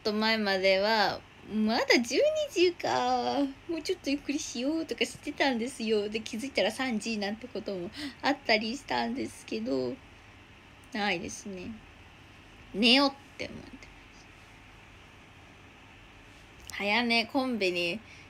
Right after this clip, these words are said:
なるには、私が足を引っ張りすぎている。<laughs> 足を引っ張りすぎていますから、ちょっとね、コンビになれるようには頑張りますけど。<laughs> ね、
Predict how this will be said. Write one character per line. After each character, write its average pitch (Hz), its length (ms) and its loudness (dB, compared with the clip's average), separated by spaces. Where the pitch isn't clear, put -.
な 220 180 4
る 208 140 2
に 185 160 -2
は、 170 140 2
私 214 400 0
が 226 120 4
足 220 260 0
を 214 40 4
引 214 60 -4
っ - 20 -6
張 208 100 8
り 214 60 4
す 240 160 0
ぎ - 100 4
て 392 260 6
い 269 120 8
る。 330 260 6
<laughs> 370 600 0
足 339 320 8
を - 20 -
引 285 200 2
っ - 60 -16
張 359 100 6
り 381 100 8
す 381 120 2
ぎ 349 120 4
て 226 80 2
い 208 60 2
ま 208 140 0
す - 120 -8
か 185 100 0
ら、 180 100 -4
ち 233 40 -18
ょ 113 160 -2
っ - 20 -6
と - 40 -8
ね、 202 220 0
コ 220 80 -8
ン 190 80 -6
ビ 180 160 -2
に 180 140 -2
な 202 120 8
れ 349 140 12
る 277 140 0
よ 320 140 4
う 269 60 4
に 226 140 2
は 190 180 2
頑 185 360 -4
張 175 80 -2
り - 60 -6
ま - 120 -8
す 214 60 -10
け - 140 -8
ど。 - 120 -10
<laughs> 220 80 -14
ね、 214 180 -4